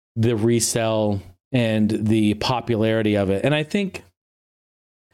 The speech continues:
that goes with anything, though, man. That goes with anything that you're gonna collect, anything that you're gonna be a hobby of. At sooner or later,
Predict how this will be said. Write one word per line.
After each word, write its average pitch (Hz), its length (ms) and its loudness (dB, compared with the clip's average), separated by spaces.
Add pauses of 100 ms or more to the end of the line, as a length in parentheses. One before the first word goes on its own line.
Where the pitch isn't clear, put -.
(160)
that 175 160 0
goes 220 220 2
with 190 140 2
anything, 117 600 0
though, 101 180 2
man. 104 300 2
That 110 120 0
goes 165 180 2
with 139 140 2 (100)
anything 151 460 0
that 139 180 0
you're 127 100 0
gonna 120 200 0
collect, 107 580 -2
anything 131 380 0
that 117 180 0
you're 113 80 0
gonna 113 140 2
be 107 140 0
a 98 60 0
hobby 101 380 0
of. 101 260 0 (800)
At 156 160 -2
sooner 233 460 2
or 202 80 2
later, 113 520 2